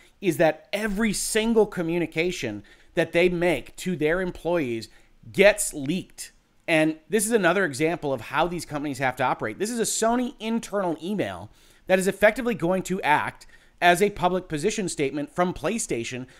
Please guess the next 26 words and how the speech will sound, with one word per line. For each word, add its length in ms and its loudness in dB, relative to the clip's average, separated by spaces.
about 340 6
how 220 2
it 120 -6
feels 520 -2
with 160 -6
respect 340 -4
to 80 -4
Activision. 640 0
And 440 4
that's 240 -2
to 80 0
be 100 4
expected. 560 -2
Jim 260 2
Ryan, 380 4
in 180 -2
all 140 6
likelihood, 600 0
didn't 300 2
send 260 2
out 180 6
an 80 -2
email 300 2
to 200 -4
his 180 -2
employees 560 -2